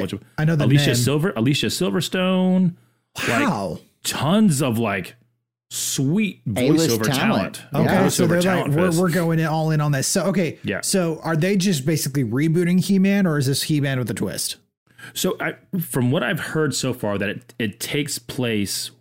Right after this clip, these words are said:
Speaker 2: right after the classic series ended.
Speaker 1: Okay.
Speaker 3: Okay.
Speaker 2: So I don't know yet.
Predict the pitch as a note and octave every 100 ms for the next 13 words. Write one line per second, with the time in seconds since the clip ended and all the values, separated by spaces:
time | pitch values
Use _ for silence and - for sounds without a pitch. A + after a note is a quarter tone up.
0 | - A2 A2+ - A#2 A2+ A2 G#2+ F#2+ -
1 | G#2 F#2+ G#2 F#2 - F2+ F2 - - F#2
2 | F2 - - _ _ - B2 A#2 G2+ _
3 | _ - G2+ F#2 F#2 G3+ _ - - A#2+
4 | G#2+ A2+ - - G#2 A2 A2+ C3+ E3 B2+
5 | B2 A2 G#2+ A2+ G2 G#2 -